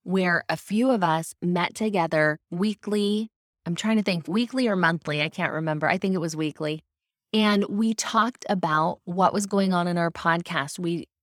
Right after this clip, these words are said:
we got coaching from each other. It was nothing really formal, but we had accountability and we talked about what we needed and what we were doing in our podcast.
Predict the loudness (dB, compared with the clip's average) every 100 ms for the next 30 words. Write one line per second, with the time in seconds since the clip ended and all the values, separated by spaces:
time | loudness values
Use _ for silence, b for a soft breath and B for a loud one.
0 | _ -2 2 4 4 4 0 2 2 2
1 | 2 0 0 -4 -2 0 0 -2 0 0
2 | 0 0 0 0 -2 -6 -4 0 2 0
3 | -2 B B 0 2 2 2 0 0 -2
4 | -2 -2 -2 -2 -2 -2 -4 -4 0 0
5 | 0 -4 -4 0 0 2 2 2 -2 _
6 | 2 4 4 0 -2 0 0 0 -2 _
7 | _ _ _ _ _ 0 2 2 4 2
8 | 2 -2 -2 -2 0 0 -2 -4 -2 0
9 | 0 -2 -2 -2 -2 -6 -6 -6